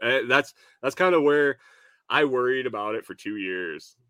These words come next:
like, back and forth. Like, I didn't have the internet to do it, so, like, there, I do have that excuse, but it was more of, um,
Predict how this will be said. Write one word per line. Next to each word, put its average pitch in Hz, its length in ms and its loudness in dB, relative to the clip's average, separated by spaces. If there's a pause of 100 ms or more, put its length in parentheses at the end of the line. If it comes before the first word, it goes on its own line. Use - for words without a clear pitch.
(160)
like, 92 280 -6
back 92 380 -6
and 92 120 -10
forth. 90 340 -8
Like, 110 220 0
I 113 40 -2
didn't 110 220 -2
have 101 140 -4
the 87 100 -8
internet 87 340 -6
to 98 60 -20
do 90 280 -6
it, - 100 -10
so, 87 280 -6
like, 87 180 -4
there, 90 240 -6
I 90 60 -2
do 92 180 -6
have 90 200 -4
that 90 180 -4
excuse, 95 360 -6
but 95 160 -4
it 87 40 -2
was 92 200 -6
more 92 440 0
of, 87 360 0
um, 82 520 -2